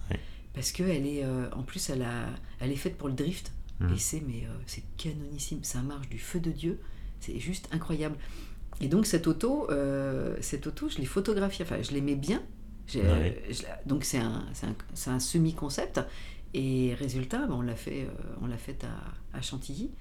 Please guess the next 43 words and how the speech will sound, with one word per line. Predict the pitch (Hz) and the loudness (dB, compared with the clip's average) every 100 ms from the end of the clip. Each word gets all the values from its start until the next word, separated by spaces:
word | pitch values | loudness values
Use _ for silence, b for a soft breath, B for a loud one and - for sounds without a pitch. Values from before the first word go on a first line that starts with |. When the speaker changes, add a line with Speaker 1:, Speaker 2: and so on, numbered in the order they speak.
| - 71 | -4 0
Speaker 1:
Ouais. | 80 87 - - - - - | 0 0 -4 -6 -6 -8 -8
Speaker 2:
et | 98 | -8
c'était, | - 110 - 135 | -6 -8 -6 -4
euh, | 117 165 | -4 -6
c'était | - - - | -6 -4 -6
canon, | - 160 165 - - - - | -4 -6 -6 -8 -10 -10 -6
avec | 113 113 - | -6 -6 -2
une | 127 | -2
mannequin, | 127 120 135 143 | 0 -2 -4 -6
tout | 139 | -8
ça, | - 143 | -8 -6
c'était, | 139 - - 117 | -6 -8 -6 -4
euh, | 120 - B B B | -4 -6 B B B
qui | - | -6
était, | - - 123 | -4 -2 -2
euh, | 113 | -2
qui | - | -4
était | 110 - - | -6 -4 -2
adorable, | 135 143 139 151 131 - - | -2 -2 -4 -4 -4 -6 -8
toute | 143 143 | -4 -2
mimi, | 139 165 202 B B B | 0 0 -2 B B B
et | 123 | -2
on | 120 123 123 | 0 2 2
jouait | 120 147 | 0 -2
sur | - | -2
le | 123 | -4
côté | - 127 135 | -4 -4 -2
un | 127 | -2
peu | 123 | -2
androgyne, | 120 117 120 120 123 139 | -4 -2 -2 0 -2 -2
sur | 127 | -4
le | 113 | -4
côté | 123 92 | 2 4
Speaker 1:
Mhm. | 87 | 4
Speaker 2:
féminin, | 92 131 127 135 143 | 4 4 4 4 2
mais | 131 | 2
en | 117 | 2
même | 120 | 0
temps, | 123 131 135 123 | -2 -2 0 0
euh, | 113 113 | 0 -2
hyper | 120 127 | -2 -2
masculin | 123 117 - 131 127 | -2 -2 -2 0 0
du, | 131 113 | 0 -2